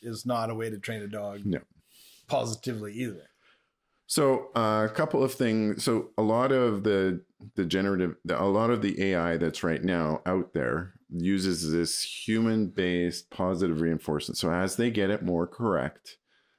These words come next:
Speaker 2: um, they get that positive thumbs up, a
Speaker 1: Right.
Speaker 2: virtual thumbs up,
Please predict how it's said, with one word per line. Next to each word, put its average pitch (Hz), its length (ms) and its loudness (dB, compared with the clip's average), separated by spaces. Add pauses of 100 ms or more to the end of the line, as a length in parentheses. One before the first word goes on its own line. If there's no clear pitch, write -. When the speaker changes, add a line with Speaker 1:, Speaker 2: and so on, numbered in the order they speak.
(320)
Speaker 2:
um, 78 760 0
they 85 120 0
get 80 260 -2
that 78 240 -2
positive 95 640 -2
thumbs 92 460 -2
up, 85 400 -2 (180)
a 78 60 -4
Speaker 1:
Right. 85 340 0
Speaker 2:
virtual 95 240 0
thumbs 92 420 0
up, 85 380 -2